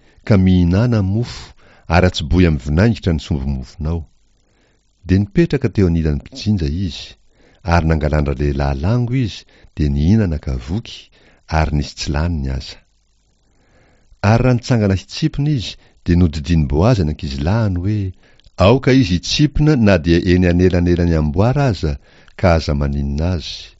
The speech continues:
Ary asio latsa-datsaka avy amin'ny amboara, ka avelao ireny ho tsiponiny, fa aza rarana izy."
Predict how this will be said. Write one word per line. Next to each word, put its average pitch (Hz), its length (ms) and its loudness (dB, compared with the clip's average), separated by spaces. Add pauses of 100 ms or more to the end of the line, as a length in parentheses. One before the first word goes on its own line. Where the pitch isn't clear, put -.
(540)
Ary 87 280 4
asio - 200 -2
latsa-datsaka 82 760 0
avy 71 180 -2
amin'ny 73 220 0
amboara, 80 540 -4 (400)
ka 95 140 2
avelao 80 440 2
ireny 101 320 2
ho 87 80 -4
tsiponiny, 82 720 -4 (300)
fa 82 280 0
aza 73 220 -2
rarana 78 440 -4
izy." 69 320 -8